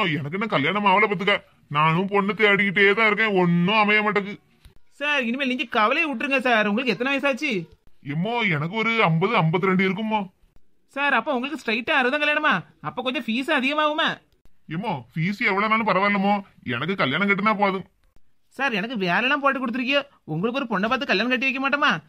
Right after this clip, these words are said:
Speaker 2: சரிங்க சார், நீங்க ஒரு அஞ்சு லட்ச ரூபா ரெடி பண்ணி வச்சுடுங்க கல்யாணத்துக்கு.
Speaker 1: ஏம்மா, அஞ்சு லட்சம் சொல்லுது இல்லாம கொஞ்சம் குறைச்சிக்கமா?
Speaker 2: சரிங்க சார், உங்களுக்காக நான் டிஸ்கவுண்ட் பண்ணி தரேன். ஃபோர் லேக்ஸ் நைன்டி நைன் தௌசண்ட் நைன் நைன்டி நைன் only. இந்த ஆஃபர் உங்களுக்கு மட்டும்தான் சார்.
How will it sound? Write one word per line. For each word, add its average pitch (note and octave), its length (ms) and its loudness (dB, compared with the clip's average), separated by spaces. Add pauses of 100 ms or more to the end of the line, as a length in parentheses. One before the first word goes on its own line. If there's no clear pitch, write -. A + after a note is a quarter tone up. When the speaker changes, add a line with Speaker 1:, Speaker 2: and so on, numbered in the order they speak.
(260)
Speaker 2:
சரிங்க B3+ 320 0
சார், G3+ 180 2
நீங்க A3 160 0
ஒரு C#4 200 0
அஞ்சு G3+ 220 2
லட்ச B3+ 220 -2
ரூபா C#4+ 180 4
ரெடி A3+ 120 2
பண்ணி C4+ 160 -2
வச்சுடுங்க B3+ 380 0
கல்யாணத்துக்கு. B3+ 400 0 (640)
Speaker 1:
ஏம்மா, F3+ 260 -4 (220)
அஞ்சு D#3+ 340 -2
லட்சம் G3+ 260 0
சொல்லுது F3 200 4
இல்லாம F#3 200 0
கொஞ்சம் F3 380 0
குறைச்சிக்கமா? F#3 440 2 (840)
Speaker 2:
சரிங்க D4+ 220 -2
சார், C4 340 -4
உங்களுக்காக C4 600 0
நான் A3+ 280 2
டிஸ்கவுண்ட் C#4 320 -2
பண்ணி B3 160 0
தரேன். A3 280 0 (640)
ஃபோர் A3+ 220 -2
லேக்ஸ் C4+ 320 -4
நைன்டி A3 260 -2
நைன் C#4 180 -2
தௌசண்ட் C4 400 -2
நைன் A#3 260 0
நைன்டி C4 280 0
நைன் C#4 240 0
only. C4+ 300 -2 (140)
இந்த F3+ 160 0
ஆஃபர் A3+ 320 2
உங்களுக்கு A#3+ 360 0
மட்டும்தான் C4+ 320 -2
சார். C#4+ 260 0